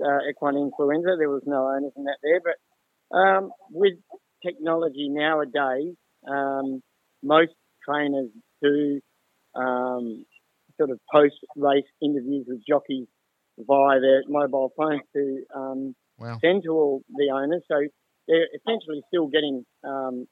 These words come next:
Speaker 1: first-hand information in that, but it is probably, um, you know, it'd be disappointing for them not being able to be at the races and see their horses race live and get that sort of thrill and excitement as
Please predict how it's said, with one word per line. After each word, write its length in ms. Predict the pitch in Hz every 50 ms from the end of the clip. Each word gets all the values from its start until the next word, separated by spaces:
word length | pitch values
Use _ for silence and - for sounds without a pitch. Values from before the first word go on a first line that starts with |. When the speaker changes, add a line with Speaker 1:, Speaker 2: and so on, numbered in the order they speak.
| _ _
Speaker 1:
first-hand 460 | 165 156 147 143 - - 147 143 147
information 640 | 139 127 - 135 131 135 147 165 175 - 170 147 135
in 80 | 135 135
that, 180 | 139 151 151 - -
but 140 | 151 135 - - - _ _ - _ _ _ _
it 80 | - 160
is 180 | 160 170 - -
probably, 540 | _ 214 190 156 151 147 143 139 135 131 - _ _ _ _ _ _ _ _ _ _ _ 156
um, 420 | 143 139 139 135 131 127 139 139 - _ _ _ _ _ _ _
you 100 | 165 160
know, 120 | 160 147
it'd 120 | 147 147 143
be 140 | 170 160
disappointing 540 | 165 202 - - 247 - 165 160 143 143 123
for 80 | 135 135
them 240 | 135 147 143 143 143
not 160 | 143 - - _ -
being 200 | 143 135 131 135
able 360 | 135 131 131 131 127 123 120 - _ _ _ _ _
to 40 | 127
be 160 | 127 151 156
at 60 | 139
the 80 | 131 139
races 400 | 139 143 147 143 - - 131 135
and 160 | 135 127 120 _ _ _ _ _ _ _ _
see 120 | 170 156
their 140 | 139 139 135
horses 380 | 131 151 143 - - 147 127 123
race 240 | 139 139 135 131 -
live 380 | 147 147 147 147 147 143 135
and 100 | 131 127 120 - - - _ _ _ _ _
get 140 | 165 160 139 143
that 180 | 139 139 - -
sort 140 | 151 147 131
of 80 | 123 - _
thrill 200 | 156 156 147 139
and 120 | 135 135
excitement 540 | 131 - _ - 151 147 143 143 - 131 135 135 131
as 40 | 127